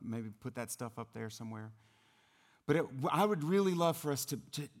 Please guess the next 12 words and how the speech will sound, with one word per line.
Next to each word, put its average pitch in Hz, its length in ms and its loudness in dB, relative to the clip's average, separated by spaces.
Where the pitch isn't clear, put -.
everything 190 540 2
that 165 80 -2
we 147 120 0
can 101 540 -2
in 117 120 0
our 120 120 -2
community 101 500 -2
over 101 140 -6
the 98 80 -4
next - 260 -6
several 101 220 -6
weeks, - 480 -16